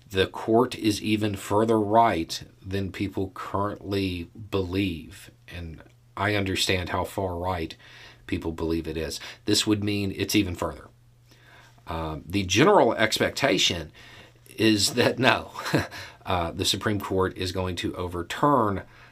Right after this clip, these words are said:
the Fifth Circuit. And it, it should be noted that most courts that have looked at the structure,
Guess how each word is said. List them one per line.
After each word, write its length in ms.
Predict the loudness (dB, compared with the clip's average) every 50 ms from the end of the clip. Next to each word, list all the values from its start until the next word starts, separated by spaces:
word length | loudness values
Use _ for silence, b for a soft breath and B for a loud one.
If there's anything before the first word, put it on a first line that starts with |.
| B B -4
the 120 | -2 -2
Fifth 200 | -2 -2 -2 -2
Circuit. 460 | -2 -2 -2 -2 -4 -8 -16 -20 -20 -20 b b b b b b b b _ _ _ _ _ _ _ _ _ _ _ _
And 600 | 2 4 4 6 6 4 2 2 0 -2 -4 -6 -10 -14 _ _
it, 180 | 2 4 6 6
it 160 | 6 4 4
should 240 | 4 4 4 4 4
be 140 | 2 0 0
noted 500 | 2 2 2 2 2 2 0 -2 -2 -2
that 280 | -2 -2 -2 -4 -8
most 920 | -12 -10 -8 -6 -6 -6 -6 -4 -2 0 2 2 2 2 0 -2 -2 -4 -6
courts 480 | -10 -10 -6 -4 -4 -4 -2 -2 -2 -2
that 160 | -2 -2 -2
have 160 | -4 -6 -6
looked 340 | -4 -4 -2 -2 -2 -4 -6
at 200 | -8 -8 -8 -8
the 120 | -6 -4
structure, 720 | -4 -4 -2 0 0 0 0 0 0 0 0 0 -2 B